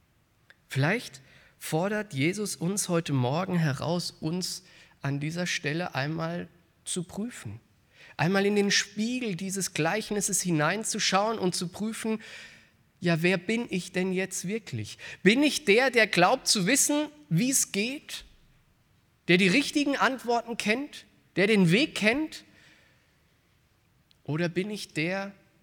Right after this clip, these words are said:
der sich darüber bewusst ist, dass es mehr gibt als das, was ich begreifen kann? Bin ich der, der weiß, ja, ich bin dieser Zöllner und ich kann nur auf mich schauen. Ich kann nur wirklich mit demütigem Herzen auf mich schauen. Und das, was die anderen machen,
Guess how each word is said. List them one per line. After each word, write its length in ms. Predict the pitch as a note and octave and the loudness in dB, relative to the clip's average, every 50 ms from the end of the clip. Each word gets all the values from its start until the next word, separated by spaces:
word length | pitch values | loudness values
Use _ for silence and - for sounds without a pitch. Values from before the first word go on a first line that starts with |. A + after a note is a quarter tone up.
| _ _ _ _ _ _ _ _ _ _ _ _ _ _ _ _ _ _ _ _ _ _ _ - | _ _ _ _ _ _ _ _ _ _ _ _ _ _ _ _ _ _ _ _ _ _ _ -6
der 120 | D3+ D#3 | -4 -4
sich 180 | E3 E3+ E3+ - | -2 -4 -4 -2
darüber 360 | - E3+ D#3+ F3+ F3+ F#3+ F3+ | -4 -4 -2 -4 -4 -4 -6
bewusst 440 | D#3+ D#3 C#3 E3 F#3 G3 - - - | -6 -6 -6 -6 -4 -4 -4 -6 -6
ist, 220 | E3+ - - - | -8 -8 -6 -6
dass 160 | - D#3 D#3 | -6 -6 -6
es 160 | F3 - - | -6 -6 -6
mehr 220 | D3 C#3+ D#3 E3+ D#3+ | -4 -2 -2 -2 -2
gibt 200 | D3+ C#3+ C#3 - | -4 -6 -6 -6
als 220 | - C#3 B2+ - | -8 -8 -8 -8
das, 240 | - D#3 C#3+ - - | -8 -8 -8 -6 -6
was 160 | C#3 C3 - | -6 -8 -6
ich 180 | - D3+ - - | -8 -10 -12 -12
begreifen 580 | - C#3 - - D3 C#3+ C3+ - - A2 G#2 | -12 -14 -12 -8 -8 -8 -8 -8 -10 -12 -12
kann? 300 | - - G#2 G#2 G#2 A2 - - _ _ _ _ _ _ _ _ _ _ _ _ _ _ _ | -12 -12 -12 -12 -12 -14 -16 -20 _ _ _ _ _ _ _ _ _ _ _ _ _ _ _
Bin 140 | D#3 D#3+ F3+ | 2 4 4
ich 180 | F3+ F3 - - | 4 2 0 2
der, 240 | D#3+ E3+ F#3+ G3+ | 2 2 4 2
der 200 | F#3 F3 D#3 C3 | 2 2 0 2
weiß, 460 | C#3+ C3+ C#3+ E3 F3+ F3+ - - - - - - - _ _ _ _ _ _ _ _ _ _ _ _ _ _ _ _ _ | 2 2 2 2 2 0 -2 -4 -6 -8 -14 -20 -20 _ _ _ _ _ _ _ _ _ _ _ _ _ _ _ _ _
ja, 260 | - C#3 F#3 G#3 A3 - | -4 -2 0 0 0 -2
ich 180 | G#3 F#3+ - - | -2 -4 -4 -4
bin 180 | - G3+ G3+ G3 | -4 -4 -4 -4
dieser 280 | G3 F#3 F#3 F3+ F3+ | -4 -4 -4 -4 -2
Zöllner 420 | - - - F#3 F#3+ F#3 F3+ D#3+ D3 | -2 0 0 0 0 0 0 0 0
und 140 | D3+ D#3 | 0 -2
ich 120 | E3+ D#3 - | -4 -6 -4
kann 240 | - E3 F#3+ A3 A3 | -2 0 0 0 0
nur 240 | A3 A3 - - | 0 -2 -2 -2
auf 220 | - G3+ F#3+ - - | -2 -4 -4 -4 -4
mich 320 | F#3+ G#3+ G#3+ - - - | -4 -4 -2 -2 -2 -2
schauen. 380 | - - A2 A2 G#2+ A2 A2+ - - _ _ _ _ _ _ _ - - - | -2 -2 -4 -6 -8 -10 -12 -14 -18 _ _ _ _ _ _ _ -20 -20 -2
Ich 220 | - G3+ F3 - - | 0 2 2 2 2
kann 240 | F#3+ G3+ A#3+ B3+ A3+ | 2 2 2 4 4
nur 240 | A3 B3 C4+ G3+ F3+ | 4 4 4 2 2
wirklich 460 | G#3+ B3 C4+ C4 - B3 A3+ - - | 0 -2 -2 -2 -2 -4 -4 -2 -2
mit 180 | G#3 F#3+ F#3 G#3+ | -4 -4 -2 -4
demütigem 500 | G#3+ A3+ A3+ A3 A3 G#3 G3+ - G3+ F3 | -4 -4 -4 -4 -6 -6 -4 0 0 2
Herzen 400 | D#3 E3+ F3+ G3 - - A3 - | 4 2 2 0 -2 -6 -8 -6
auf 220 | - F#3 F3 - | -6 -8 -2 0
mich 260 | E3+ F#3 B3+ B3+ - | 0 0 0 0 0
schauen. 200 | - G#3 F3+ F3+ | 0 0 2 2
Und 100 | F#3 F3 | 2 0
das, 160 | G3+ G3+ - | 0 -2 -2
was 140 | A3+ G#3+ - | -4 -4 -4
die 160 | - A3+ - | -4 -4 -2
anderen 340 | - G#3 C4 C4 C4+ B3+ A#3 | -2 -2 -2 -2 -2 -2 -2
machen, 380 | A3+ A#3 B3 - - B3 B3 | -2 -2 -2 -2 -4 -6 -6